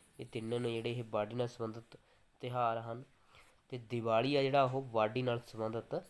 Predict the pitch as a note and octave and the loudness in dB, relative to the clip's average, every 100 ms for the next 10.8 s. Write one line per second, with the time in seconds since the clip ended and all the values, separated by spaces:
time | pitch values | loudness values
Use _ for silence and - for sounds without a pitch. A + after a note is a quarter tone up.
0 | - - - B2 B2 A2+ G2 C3+ E3 - | -20 -20 -6 -2 0 0 0 -2 -6 -16
1 | _ _ - A#2 A#2 A2 G2+ G2 F2+ - | _ _ -14 -8 -2 -2 -2 -10 -18 -20
2 | - _ - B2+ C3+ A#2+ - - - - | -20 _ -18 -10 -10 -10 -16 -20 -20 -20
3 | - - - - - - - _ _ - | -20 -18 -18 -18 -20 -20 -20 _ _ -20
4 | _ _ - - - - A#2+ - C3+ B2 | _ _ -20 -20 -20 -10 -10 -8 -8 -6
5 | B2+ B2 A#2+ A2 A2+ A#2+ B2 A#2 A2+ - | -6 -6 -4 -6 -6 -6 -4 -6 -8 -14
6 | _ _ - _ - B2+ C#3 C#3+ C3 C3 | _ _ -20 _ -8 -4 -2 -2 -4 -2
7 | C3 C3 C3 - B2+ - A#2+ A#2 B2+ B2+ | -2 0 -2 -2 -6 -4 -6 -4 -2 0
8 | A#2+ B2 C3 - - B2 B2+ B2+ B2+ A#2+ | 2 0 -2 -6 -4 -4 -2 -2 -2 -4
9 | A2 A2+ A#2+ A#2+ - A#2 A#2+ - C3 A2+ | -2 0 -2 -4 -6 -4 -4 -2 -2 -2
10 | - A#2 A2 A2 A2 A#2 A2+ | -4 -4 -2 -2 -2 -4 -4